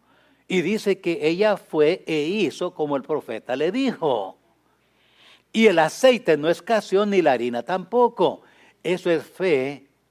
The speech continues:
para depender de Dios. No para salvación,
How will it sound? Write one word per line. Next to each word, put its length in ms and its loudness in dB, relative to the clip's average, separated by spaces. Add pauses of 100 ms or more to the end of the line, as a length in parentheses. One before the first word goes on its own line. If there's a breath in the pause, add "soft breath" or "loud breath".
(120)
para 220 0
depender 800 -6
de 160 -14
Dios. 600 -16 (500 soft breath)
No 200 -8
para 220 0
salvación, 720 -4